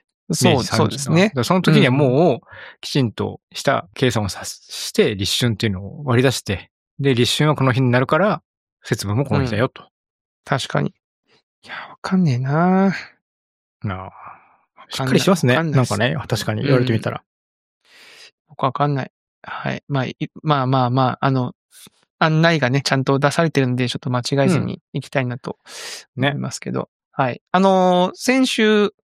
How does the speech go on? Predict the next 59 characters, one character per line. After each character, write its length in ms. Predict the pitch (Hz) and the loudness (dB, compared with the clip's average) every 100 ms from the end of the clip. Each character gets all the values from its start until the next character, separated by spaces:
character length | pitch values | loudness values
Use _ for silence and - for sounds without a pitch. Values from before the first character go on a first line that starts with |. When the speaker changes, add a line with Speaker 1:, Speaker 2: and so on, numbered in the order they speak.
| _ _ - | _ _ 0
Speaker 1:
は、 300 | 175 156 - _ _ | 2 2 0 _ _
え 400 | 151 139 131 131 | -4 -2 0 -2
ー、 40 | 127 | -4
串 260 | - - 208 | -6 0 2
井 40 | |
さ 120 | 202 | 2
ん 80 | 190 | 2
の 80 | 185 | 2
お 60 | 175 | 2
便 180 | 190 | 2
り 40 | 135 | 0
を 60 | |
き 80 | - | -2
っ 20 | |
か 120 | - 151 | -6 -4
け 140 | 151 | -2
に 200 | 143 139 | -2 -2
ノ 140 | 156 165 | -2 0
ン 140 | 160 | 2
ア 60 | 156 | 0
ル 120 | 156 | -2
コ 200 | - 151 | -2 0
ー 40 | |
ル 240 | 143 143 139 _ _ _ _ - | 2 0 -2 _ _ _ _ 0
話 360 | 160 139 - | 0 0 -4
を 80 | 123 | -6
し 60 | - | -4
た 120 | 147 | -2
じ 60 | 123 | -2
ゃ 40 | |
な 120 | 117 | -4
い 40 | - | -6
で 100 | - | -8
す 100 | - | -8
か。 180 | - - | -10 -4
Speaker 2:
は 180 | 156 135 | -2 0
い 40 | |
は 120 | 104 | -2
い 40 | 95 | -8
は 180 | 101 | -10
い。 20 | - _ _ _ - | -14 _ _ _ -4
Speaker 1:
な 60 | - | -2
ん 20 | |
か 80 | 180 | 2
結 160 | 247 | 0
構 180 | 214 143 | 2 2
ね、 180 | 151 135 | 2 2
ノ 180 | 147 185 | 0 2
ン 120 | 190 | 2
ア 60 | |
ル 100 | 190 | 2
の、 540 | 185 185 185 180 175 - _ _ _ _ _ _ _ | 2 2 2 2 0 -2 _ _ _ _ _ _ _
は-、 160 | - - _ | -16 -16 _
話 140 | - 156 | 0 2
題 340 | 165 170 165 | 2 2 0
の 120 | 165 | 0
反 320 | 160 170 165 | -2 -2 0
応 180 | 160 160 | 2 2
が、 480 | 151 147 147 143 147 | 2 2 2 0 -4